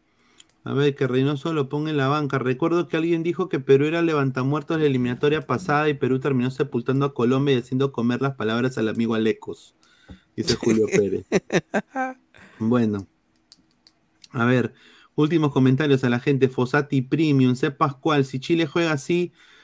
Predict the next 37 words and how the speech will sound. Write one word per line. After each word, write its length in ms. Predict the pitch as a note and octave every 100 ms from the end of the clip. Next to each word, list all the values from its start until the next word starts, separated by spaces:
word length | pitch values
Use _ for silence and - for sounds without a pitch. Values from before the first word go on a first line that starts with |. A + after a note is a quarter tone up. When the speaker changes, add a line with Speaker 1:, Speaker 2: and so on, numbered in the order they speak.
| _
Speaker 1:
como 160 | C#3 C#3
jugó 240 | C3+ D3
con 200 | D3 E3+ C#3
Colombia, 500 | C#3 D3+ E3 E3 D3+
no 140 | D#3
le 140 | D#3+ D#3
gana 180 | D#3+
a 100 | D#3+
Perú, 560 | C3+ C3+ D#3 C#3+ A#2+ C3+
hasta 320 | C3+ - C3 B2
para 240 | B2 A#2+
desgracia 480 | A#2+ B2+ D3+ C#3 D3+
de 120 | C3
Chile, 340 | C3 D3+ C#3 A#2+
Perú 280 | A#2+ B2
le 120 | C#3+ C3
empata, 580 | B2 B2 C#3+ C3+ B2
dice 320 | B2 B2+ B2 A#2
C 140 | B2+
Pascual. 420 | B2 B2 - B2
Ese 160 | B2 D3
sería 460 | D3 C#3 D#3 D#3+ - _ - _ _
un 140 | D3+
resultado 480 | D#3+ - C3+ B2+ D#3
Speaker 2:
Bueno, 240 | D3+ E3
Speaker 1:
muy 120 | A#2 A2+
malo 480 | F3+ D#3 C#3+ C3
Speaker 2:
eh, 40 | B2
Chile 160 | C3
Speaker 1:
para 140 | C3 -
Speaker 2:
ayer 240 | C3+ C#3
Speaker 1:
Perú, 120 | A#2+
Speaker 2:
se 100 | B2
Speaker 1:
¿ah? 40 | D#3
Speaker 2:
comió 500 | F3 C#3 C3 C#3+ D#3
dos 380 | C#3 D#3+ F3 -
ahí 880 | B2+ A#2 B2+ C#3+ C3+ B2 A#2 A2+